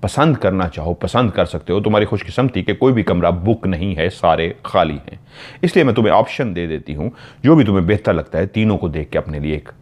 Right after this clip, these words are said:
पसंद कर लो।" वो शख्स चलता हुआ कमरों की तरफ चला गया कि कमरे देख सके, और आंटी अपनी लैला की तरफ देख के एक अजीब सी जहरीली सी मुस्कुराहट के साथ मुस्कुराई,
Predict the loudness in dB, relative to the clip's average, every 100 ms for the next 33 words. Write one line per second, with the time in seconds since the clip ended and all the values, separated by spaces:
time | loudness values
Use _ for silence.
0 | _ _ -6 -4 -4 -4 -8 -14 -14 -20
1 | -20 _ _ -20 -20 _ -20 _ _ -20
2 | _ -20 -20 -20 -4 0 2 0 -2 -2
3 | 2 2 4 2 2 0 0 0 2 2
4 | 0 -2 -2 0 2 2 2 0 0 0
5 | 0 2 0 -2 -2 0 2 2 0 0
6 | -2 0 -2 0 2 2 0 -2 -8 -4
7 | -4 -2 -4 -6 -4 -2 2 4 2 2
8 | 2 2 2 0 4 4 6 4 4 0
9 | 0 -2 -2 -2 0 -2 -4 -10 -6 -6
10 | -4 -10 -6 -4 -4 -8